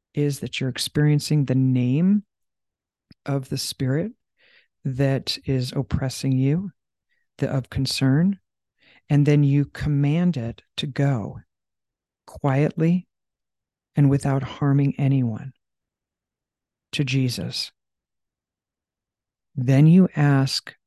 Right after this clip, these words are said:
for the Holy Spirit to fill up that area that has been vacated by the evil spirit.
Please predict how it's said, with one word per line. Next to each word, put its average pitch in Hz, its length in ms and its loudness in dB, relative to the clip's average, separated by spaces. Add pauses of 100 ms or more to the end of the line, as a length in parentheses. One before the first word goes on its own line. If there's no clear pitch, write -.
for 156 60 -2
the 139 120 -4
Holy 135 240 -2
Spirit 131 440 -2
to 135 100 -10 (160)
fill 156 260 0
up 143 260 -4
that 135 220 -4
area 127 640 -2
that 131 140 -2
has 131 220 -4
been 131 420 0 (800)
vacated 131 840 -2 (680)
by 139 200 0
the 135 100 -2
evil 123 340 -4
spirit. 123 520 -6